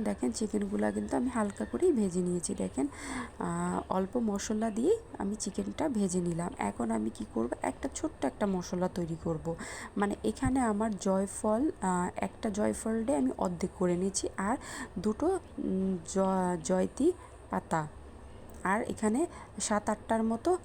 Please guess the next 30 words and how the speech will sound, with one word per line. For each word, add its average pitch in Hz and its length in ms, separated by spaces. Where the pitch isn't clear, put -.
কাঠবাদাম। 180 600
আপনারা 226 420
চাইলে 240 240
আরও 202 260
বাদামও 208 440
অ্যাড 196 200
করতে 226 300
পারেন, 185 260
কিন্তু 220 220
আমি 202 200
অল্প 190 240
কিছু - 160
উপকরণ 214 400
দিয়ে 247 140
কিন্তু 277 300
তৈরি 190 340
করছি। 170 540
তো 226 80
এদিকে 220 320
আমি 226 200
বাদামটা 196 480
আর 196 280
জয়ফল 190 400
জয়টিটা - 380
কী 220 240
করলাম, 247 220
পেস্ট 156 280
করে 196 180
নিলাম। 175 320
দেখেন 180 320